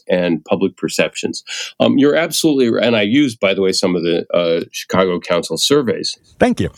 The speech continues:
Speaker 1: Uh, and going back decades now, it's been clear that there is a substantial gap between what the public wants in foreign policy and what el-, elites want. Uh, as you said, the public is opposed and has been for a long time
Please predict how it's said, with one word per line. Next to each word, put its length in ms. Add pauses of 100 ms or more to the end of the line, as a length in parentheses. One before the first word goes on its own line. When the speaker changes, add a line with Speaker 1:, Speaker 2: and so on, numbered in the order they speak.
(100)
Speaker 1:
Uh, 60 (160)
and 160
going 300
back 300
decades 520
now, 280
it's 260
been 180
clear 300
that 160
there 160
is 120
a 140
substantial 880
gap 400
between 320
what 160
the 80
public 420
wants 300
in 100
foreign 320
policy 540
and 180
what 240
el-, 140 (160)
elites 420
want. 220 (480)
Uh, 160 (100)
as 240
you 140
said, 560
the 80
public 400
is 120
opposed 720
and 140
has 200
been 200
for 120
a 60
long 300
time 340